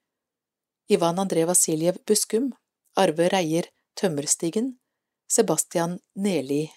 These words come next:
Østby. Vardal. Sogneprest Roger Brevik med Thea Skumlien Korslund, Ida Smeby Grønnerud, Hedda Jacobsen Knutse, Tuva Nilsen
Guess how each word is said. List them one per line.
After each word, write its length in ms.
Østby. 460
Vardal. 460
Sogneprest 640
Roger 260
Brevik 480
med 220
Thea 340
Skumlien 540
Korslund, 520
Ida 300
Smeby 360
Grønnerud, 460
Hedda 260
Jacobsen 560
Knutse, 480
Tuva 280
Nilsen 600